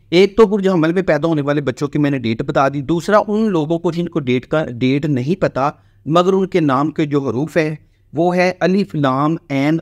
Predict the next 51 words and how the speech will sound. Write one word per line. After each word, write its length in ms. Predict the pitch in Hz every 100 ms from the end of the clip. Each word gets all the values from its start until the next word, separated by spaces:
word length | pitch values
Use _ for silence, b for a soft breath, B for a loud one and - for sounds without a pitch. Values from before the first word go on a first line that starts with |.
| -
और 160 | 135
ये, 340 | 113 90 92 85 _ _ -
उनका 240 | 190 190 180
भी 120 | 170
बुर्ज 240 | 135 120
हम्बल 320 | 113 87 87
है। 80 | 87 _ _ _ _ _ _ -
तो 120 | 160
सितारा 360 | 151 175 160 180
इसका 220 | - -
मरीख 340 | 185 139 160 202
है, 140 | 196
दिन 260 | 147 180 202
इसका 280 | 185 - 156
मंगल 400 | 139 117 139 165
है, 200 | 165 160
और 180 | - 147
सदकात 540 | - 147 - 139 175
इसके 260 | 170 - 151
जो 160 | 135 135
हैं 200 | 139 139
वो 280 | 117 135 127
है, 220 | 123 131 135 _ _ _ -
ए, 120 | 120
सुर्ख 320 | - 170 160
रंग 180 | 135 113
की 100 | 123
कोई 200 | 117 113
भी 120 | 98 95
चीज़। 300 | 87 80 - _ _ _ 151
जिसमें 320 | 165 180 170
मैं 120 | 156
आपको 300 | 147 - 151
बताता 360 | 143 135 127 151
चलूँ 320 | 147 143 143
कि 100 | 151
आप, 380 | 139 127 131 147
अ, 140 | 135 123 117 113 113 107 101
जो 180 | 98 117
दाल 220 | 110 117
मसूर 320 | 127 127 120 131
है 60 |
वो 140 | 113 127
भी 120 | 131
दे 140 | 123
सकते 300 | 107 110 -
हैं, 100 | 127
गोश्त 340 | 110 104 117 -
दे 100 | 117
सकते 340 | 117 - 120
हैं, 160 | 123